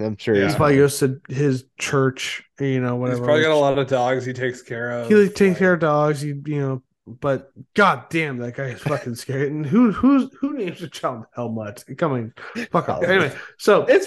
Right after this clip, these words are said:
Speaker 2: probably, like, Austrian for Stephen or something.
Speaker 3: <laughs> Helmut?
Speaker 2: Like,
Speaker 3: Come on, like
Speaker 2: <laughs> yeah, it's because it's
Speaker 1: I like it.
Speaker 2: it's because you're speaking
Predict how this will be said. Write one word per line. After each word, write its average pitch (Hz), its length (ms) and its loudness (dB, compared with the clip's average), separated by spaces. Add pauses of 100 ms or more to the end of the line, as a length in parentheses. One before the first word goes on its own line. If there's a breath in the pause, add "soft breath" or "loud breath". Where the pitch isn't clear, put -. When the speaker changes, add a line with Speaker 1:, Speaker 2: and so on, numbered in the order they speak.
Speaker 2:
probably, 359 760 4
like, 311 400 2
Austrian 240 720 2
for 220 180 -2
Stephen 185 920 -4
or 117 160 -4
something. 120 920 -6
Speaker 3:
<laughs> - 100 -12
Helmut? 381 720 6
Speaker 2:
Like, - 320 0
Speaker 3:
Come 415 200 8
on, 208 380 8
like 185 280 4
Speaker 2:
<laughs> - 600 0
yeah, 330 400 2
it's 285 180 4
because 302 400 2
it's 294 80 4
Speaker 1:
I - 80 6
like 175 320 6
it. 247 220 4
Speaker 2:
it's 277 220 2
because 277 380 4
you're 302 100 6
speaking 320 460 2